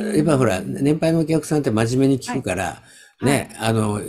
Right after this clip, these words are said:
Speaker 2: 笑うと失礼に当たっちゃうと思うんだよな、
Speaker 1: <laughs> そう。
Speaker 2: 本当に。
Speaker 1: いや、
Speaker 2: これね、
Speaker 1: 本当ね、
Speaker 2: 冗談、じょ-、冗談のようだけど、
Speaker 1: うん。
Speaker 2: 笑うと失礼だと思っちゃう。だから、どこで笑っていいのかっていうのがわからないと、
Speaker 1: はい。
Speaker 2: もう、ま、一生懸命聞くんだけど、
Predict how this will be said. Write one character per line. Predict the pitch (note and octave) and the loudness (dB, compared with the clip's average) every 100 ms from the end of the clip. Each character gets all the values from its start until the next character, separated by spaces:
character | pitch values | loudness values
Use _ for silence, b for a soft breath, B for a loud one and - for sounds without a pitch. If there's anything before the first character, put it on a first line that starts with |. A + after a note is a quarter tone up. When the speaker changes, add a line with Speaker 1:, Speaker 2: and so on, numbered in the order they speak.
| - | -4
Speaker 2:
笑 | C3 D#3+ F#3+ | 0 4 4
う | F3+ | 4
と | |
失 | - - A#3 | 0 2 4
礼 | G3 | 6
に | C3+ | 4
当 | |
た | F3 | 2
っ | |
ち | - - - - C3+ | -2 0 0 2 -2
ゃ | |
う | - | 0
と | - | 0
思 | E4 D3+ | 0 0
う | |
ん | |
だ | C3 - | -2 -4
よ | |
な、 | - | -6
Speaker 1:
<laughs> | - | -6
そ | - | -6
う。 | |
Speaker 2:
本 | - - - | -4 -6 -4
当 | |
に。 | C4+ | -4
Speaker 1:
い | - A3 | -4 -4
や、 | G#3 - | -6 2
Speaker 2:
こ | G#3+ | 6
れ | G#3+ | 8
ね、 | |
Speaker 1:
本 | |
当 | |
ね、 | E3+ | 8
Speaker 2:
冗 | C#3 A3+ | 8 8
談、 | A#3 G#3+ - - | 6 4 0 -4
じ | A#2 | 2
ょ-、 | G3 | 4
冗 | D3 G#3 A3+ | 6 8 8
談 | A#3+ | 8
の | G#3 | 6
よ | E3 | 6
う | D3 | 6
だ | B2 | 2
け | A2 | 2
ど、 | C3 A#2 - B B - | 2 2 -2 B B 0
Speaker 1:
う | |
ん。 | |
Speaker 2:
笑 | D3+ F#3 A#3 | 2 4 2
う | B3+ | 2
と | G#3+ | 2
失 | G3 - A#3 | 0 0 2
礼 | A3+ | 4
だ | D#3+ | 4
と | A2 A2+ | 2 2
思 | A2 | 0
っ | A2 | -2
ち | - F#2 | -6 -6
ゃ | |
う。 | G2 F2+ F2 A#2+ | -4 -8 -10 -4
だ | C#3+ | -2
か | |
ら、 | B2+ | 2
ど | C#3+ | 2
こ | A3 | 4
で | B3 A#3+ | 4 2
笑 | A3+ A#3 | 2 -2
っ | |
て | A3+ - G#3+ | -4 -2 0
い | G#3+ | 2
い | |
の | G3 C#3+ | 0 0
か | D3+ | 0
っ | C#3+ | -4
て | - | -2
い | A#2+ | -2
う | |
の | G#2 F2+ | -2 -4
が | F2+ G2 F2+ E2+ F2+ | -4 -4 -6 -8 -8
わ | G#2+ B2 | -6 -2
か | C#3 | 0
ら | C#3 | 0
な | A#2+ F2+ | 0 -2
い | F2 | -2
と、 | B2 A#2 F#2 | 0 0 -2
Speaker 1:
は | B B _ | B B _
い。 | |
Speaker 2:
も | C#3 B2 | 2 2
う、 | A2 | 2
ま、 | A#2+ C#3 | -4 -4
一 | F3 F3 | -4 0
生 | A#3+ | 0
懸 | A#3 | 2
命 | A#3+ | 0
聞 | G#3+ - | 0 0
く | F#3+ | 2
ん | |
だ | D#3+ | 2
け | B2 | 0
ど、 | B2 C#3+ A#2 - | 2 2 2 -2